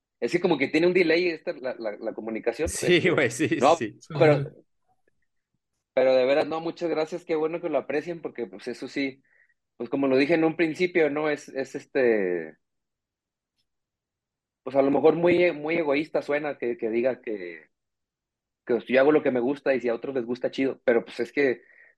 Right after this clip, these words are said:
Speaker 1: ya viví eso de que si te pones a hacer cosas que le gustan a los demás, muchas veces no eres auténtico y no eres tú mismo y no funciona nada y se frustra todo. <laughs>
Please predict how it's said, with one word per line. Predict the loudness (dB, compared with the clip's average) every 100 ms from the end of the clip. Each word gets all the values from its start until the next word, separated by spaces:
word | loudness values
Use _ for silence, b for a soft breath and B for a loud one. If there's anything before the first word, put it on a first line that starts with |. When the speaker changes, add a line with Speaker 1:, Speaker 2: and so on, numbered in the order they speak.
| _ _ _ _ _ _ _ _ _ 2
Speaker 1:
ya | 4
viví | 6 6 6
eso | 6 4
de | 2 2
que | -6
si | -8
te | -8
pones | -6 -6 -6
a |
hacer | -2 -2
cosas | -2 -4 -6
que | -10 -14 _ _ -14 -14 _
le | -6
gustan | -4 -4 -6 -6
a | -4
los | -4
demás, | -4 -4 -6 -6 -10
muchas | -4 0 0
veces | 0 -4 -10 -8
no | -2 0
eres | 2 0
auténtico | 2 0 0 -6 -6 -4
y |
no | -4
eres | -4 -4
tú | 0
mismo | 0 0 -4
y | -6
no | -6 -6
funciona | -4 0 0 2
nada | 2 4 4
y | 0 -8 _ _ b b _ _ _ -8
se | 0
frustra | 2 4 2
todo. | 4 2 0
<laughs> | 0 -2 -4 -8